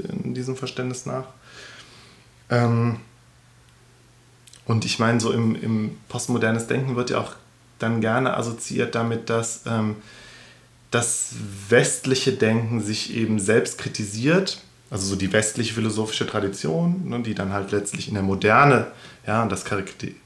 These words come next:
charakterisiert ja die Moderne, so in Bezug auf die Vernunft, dass das eben in Frage gestellt wurde. Und dann halt eben auch in, im Hinblick, ähm, was eben auch eine Öffnung bedeutet, im Hinblick auf, ähm,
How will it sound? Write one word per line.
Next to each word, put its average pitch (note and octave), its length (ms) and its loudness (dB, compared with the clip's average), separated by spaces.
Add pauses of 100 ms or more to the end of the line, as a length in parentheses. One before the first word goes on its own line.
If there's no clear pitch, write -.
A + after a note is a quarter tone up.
(280)
charakterisiert G2+ 500 -2
ja G#2+ 80 -2
die G2 120 -2
Moderne, F#2+ 460 0
so F2+ 140 -4
in F2+ 120 -10 (220)
Bezug - 260 -8
auf E2+ 100 -6
die F#2 100 -8
Vernunft, C#3 640 2 (540)
dass G#2 160 2
das A#2+ 180 6
eben A#2 300 4
in A#2 80 2
Frage A2 360 6
gestellt G#2+ 520 -2
wurde. F#2+ 260 -6 (1600)
Und A2 100 0
dann A#2+ 120 8
halt B2 240 8
eben A#2 200 6
auch A2+ 220 2
in, A2+ 240 2 (100)
im A#2 320 -2
Hinblick, A#2 360 2 (280)
ähm, G2+ 720 -4 (160)
was A2 300 -4
eben A2+ 200 0
auch G#2 120 -4
eine A#2 140 0
Öffnung A#2 340 0
bedeutet, A2 440 0
im A2+ 100 -2
Hinblick A2 280 -2 (120)
auf, - 220 -12
ähm, G2+ 280 -4